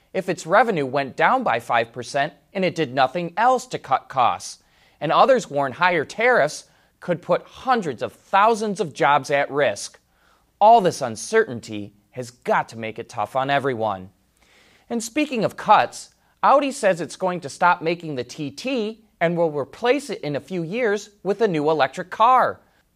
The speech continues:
The little two-door coupe has been a part of the automaker's lineup since nineteen ninety-eight,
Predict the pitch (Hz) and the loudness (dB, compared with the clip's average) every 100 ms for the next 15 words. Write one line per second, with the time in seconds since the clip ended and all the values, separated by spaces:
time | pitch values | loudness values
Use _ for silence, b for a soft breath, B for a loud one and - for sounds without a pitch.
0 | _ 151 160 175 190 - 208 156 127 - | _ -2 0 0 -2 -4 0 2 0 -6
1 | 262 - 131 156 135 - 170 151 143 160 | -8 -6 -6 -4 -4 2 2 2 -2 2
2 | 170 156 135 123 - 151 226 214 110 - | 2 0 -4 -8 -6 -4 -2 -2 -6 -8
3 | - 143 - 156 196 180 135 123 120 117 | -10 -10 -6 -4 -4 -6 -10 -6 -6 -6
4 | 113 147 185 120 - | -4 -2 -2 -4 -10